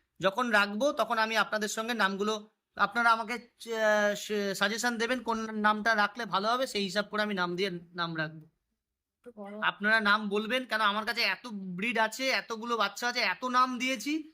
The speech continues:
Speaker 1: এবার নাম খোঁজা মুশকিল হয়ে গেছে আমার পক্ষে। কি নাম রাখবো কোনোটাই আর মনে করতে পারছি না।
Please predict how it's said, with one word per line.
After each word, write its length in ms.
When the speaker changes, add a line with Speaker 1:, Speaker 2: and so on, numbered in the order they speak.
Speaker 1:
এবার 120
নাম 500
খোঁজা 480
মুশকিল 320
হয়ে 140
গেছে 200
আমার 160
পক্ষে। 320
কি 220
নাম 260
রাখবো 360
কোনোটাই 400
আর 240
মনে 200
করতে 280
পারছি 300
না। 160